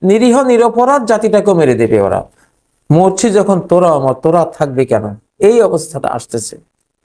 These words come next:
পৃথিবীতে। তওবা ইস্তেগফার করে আল্লাহর কাছে ক্ষমা চেয়ে সবার রেডি থাকার সময়। তো আমরা তো সবাই এখনো মাটির উপরে বিল্ডিং তুলছি,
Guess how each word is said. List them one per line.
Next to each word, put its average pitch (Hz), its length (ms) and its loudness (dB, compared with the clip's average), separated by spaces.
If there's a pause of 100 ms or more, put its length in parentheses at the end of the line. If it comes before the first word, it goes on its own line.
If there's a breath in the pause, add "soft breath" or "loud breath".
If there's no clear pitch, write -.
পৃথিবীতে। 123 580 -2 (460)
তওবা 180 320 0
ইস্তেগফার 196 680 -2
করে 175 360 2
আল্লাহর 151 240 0
কাছে 165 260 -2
ক্ষমা 156 360 -2
চেয়ে 139 320 0 (420)
সবার 135 440 -2
রেডি 143 240 2
থাকার 185 300 -2
সময়। - 440 -8 (1300 loud breath)
তো 151 440 0
আমরা 185 240 0
তো 220 120 0
সবাই 214 360 2
এখনো 220 380 2
মাটির 196 340 2
উপরে 180 280 2
বিল্ডিং 170 440 0
তুলছি, 107 480 -4